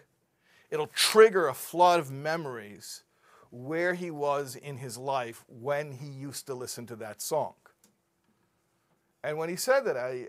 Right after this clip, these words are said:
I, I, I immediately understood what he was describing. I think it's a fairly universal phenomenon that people, uh, experience.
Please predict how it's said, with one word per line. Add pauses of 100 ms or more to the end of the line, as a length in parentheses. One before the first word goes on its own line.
I,
I, (180)
I
immediately
understood
what
he
was
describing.
I
think
it's
a
fairly
universal
phenomenon (600)
that
people,
uh, (580)
experience.